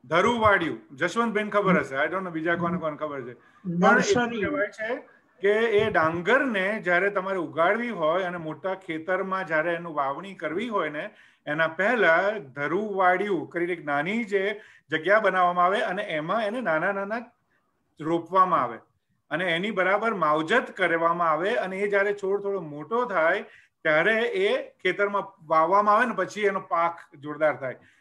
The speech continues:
Speaker 1: એ સમજણ મને નેલ્સનભાઈએ અમને થોડા વખત પહેલા આપી હતી. અને હું, અમે વાત કરતા હતા સન્ડે સ્કૂલની, કે Sunday school એ ચર્ચ માટે ધરુવાડિયું છે.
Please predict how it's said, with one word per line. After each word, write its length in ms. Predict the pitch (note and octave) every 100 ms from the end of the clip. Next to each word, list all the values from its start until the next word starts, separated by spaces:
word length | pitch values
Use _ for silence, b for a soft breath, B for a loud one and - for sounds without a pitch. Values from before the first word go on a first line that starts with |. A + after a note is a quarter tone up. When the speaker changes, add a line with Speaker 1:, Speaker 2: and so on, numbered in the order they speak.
| b E3+
Speaker 1:
એ 140 | G3+
સમજણ 380 | G3+ F#3+ F3+ G3+
મને 200 | F#3+ G3
નેલ્સનભાઈએ 640 | F3+ E3+ G3 F#3 F3 F#3
અમને 200 | E3+ F3
થોડા 200 | F3+ E3
વખત 220 | D#3+ E3+ E3
પહેલા 260 | D#3 D#3
આપી 200 | D3 D3+
હતી. 180 | C3 A#2+ _ _ _ -
અને 180 | F3 F#3+
હું, 140 | G#3
અમે 160 | G3 G#3
વાત 300 | E3+ G3 G#3
કરતા 200 | G3+ A3
હતા 120 | A#3
સન્ડે 400 | G#3 F3+ F#3+ G3+
સ્કૂલની, 380 | G3+ D#3 C3 A#2 _ _ _ -
કે 60 | D#3
Sunday 380 | E3+ F3 G#3 C#4+
school 300 | - A3 G3+
એ 100 | F3 C3 _ _
ચર્ચ 340 | F3+ A#3 A#3+ A3
માટે 360 | E3+ C#3+ E3+
ધરુવાડિયું 720 | D3 C#3+ D#3 D3 B2+ A#2 A2+
છે. 120 | -